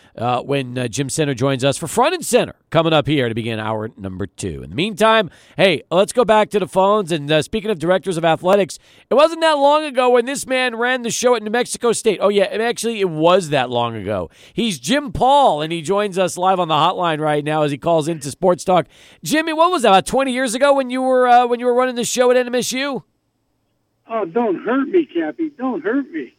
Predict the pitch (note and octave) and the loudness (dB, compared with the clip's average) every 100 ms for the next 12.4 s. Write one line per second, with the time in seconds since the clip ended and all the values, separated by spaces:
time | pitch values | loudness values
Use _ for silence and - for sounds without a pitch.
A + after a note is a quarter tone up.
0 | - - - - - _ _ C4+ _ _ | -20 -20 -18 -14 -14 _ _ -20 _ _
1 | _ _ _ _ - C#4 A#3 A#3+ A#3 A#3 | _ _ _ _ -6 0 2 2 -2 -4
2 | G#4+ G4 F#4+ _ _ _ _ _ _ _ | -6 -6 -8 _ _ _ _ _ _ _
3 | _ _ G#3+ G#3 E3 F#3+ F#3+ F3 E3 D#3+ | _ _ 0 0 -2 -6 -4 -2 -6 -12
4 | - G3 F#3 F#3 F#3+ D4 D4+ - _ - | -8 -2 0 2 2 0 -6 -14 _ -20
5 | - D#3+ F#3 F3 D#3+ C3+ F#3 C4 _ C#3+ | -20 -6 -6 -6 -10 -10 -8 -10 _ -18
6 | C#3 D3+ D#3+ D#3+ D#3 D3+ - C#3+ D3 C#3+ | -12 -8 -4 -2 -4 -6 -10 -8 -6 -6
7 | - - B2+ - D#3+ D3 C3 - C3+ C3 | -8 -12 -10 -2 -2 -2 -6 -20 -20 -18
8 | A#2 - _ _ _ _ _ _ _ G3+ | -20 -20 _ _ _ _ _ _ _ 4
9 | F#3+ D3 F3+ A3 G#3 F3 _ - G#3 _ | 4 4 0 0 -2 -14 _ -18 -18 _
10 | _ G3+ - _ - G3+ G3 F#3 E3 _ | _ -12 -12 _ -6 0 2 2 -4 _
11 | _ _ _ _ _ _ _ _ _ _ | _ _ _ _ _ _ _ _ _ _
12 | _ _ _ | _ _ _